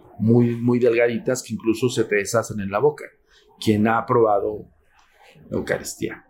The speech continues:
Pero bueno, este, este padre la, la puso con las otras. O sea, para este padre era, sangró, todos lo vieron, padrísimo. Entonces,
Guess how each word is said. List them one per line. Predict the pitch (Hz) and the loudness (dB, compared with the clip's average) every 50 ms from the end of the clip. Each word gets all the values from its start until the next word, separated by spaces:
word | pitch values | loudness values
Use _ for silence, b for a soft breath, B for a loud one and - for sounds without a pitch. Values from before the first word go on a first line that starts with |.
| _ _ - | _ _ 0
Pero | 107 101 104 | 2 2 4
bueno, | 113 113 101 - - - _ _ _ - - | 2 2 -2 -4 -10 -14 _ _ _ -2 2
este, | 139 143 135 139 - - 165 165 - 139 | 4 4 4 2 2 0 0 2 2 0
este | 135 - 160 - | 0 0 -4 -4
padre | - 160 156 165 170 180 185 | -2 0 0 0 2 2 2
la, | 170 143 123 117 - - | 4 2 2 0 -2 -6
la | 113 113 92 - - | -8 -8 -8 -8 -4
puso | - 139 143 135 - 175 160 - | -2 -2 -2 2 2 2 2 4
con | 147 135 131 | 2 2 2
las | 123 123 143 | 2 2 2
otras. | 160 170 - | 2 2 0
O | - | 0
sea, | 147 135 131 - - - | 0 -2 -2 -4 -8 -6
para | - 123 120 123 139 165 | -2 0 2 2 4 4
este | 196 190 - - 202 | 4 4 4 0 -2
padre | 180 190 185 175 175 175 | 0 0 0 2 2 2
era, | 170 156 135 120 - - - - - - _ _ _ | 2 2 0 -2 -6 -14 -20 -20 -20 -20 _ _ _
sangró, | _ - - 135 135 143 131 139 151 165 170 175 175 170 170 | _ 0 2 4 4 4 4 4 4 4 4 4 2 0 2
todos | 170 165 170 165 | 2 2 4 6
lo | 156 143 135 | 6 4 4
vieron, | 160 165 170 175 170 175 165 160 143 - | 6 2 2 2 2 0 0 0 -4 -6
padrísimo. | - 131 139 - 151 165 156 - 156 151 139 123 | -4 -4 -2 0 0 -2 -2 -2 -2 0 0 0
Entonces, | 117 147 151 151 156 | 2 2 0 -2 -2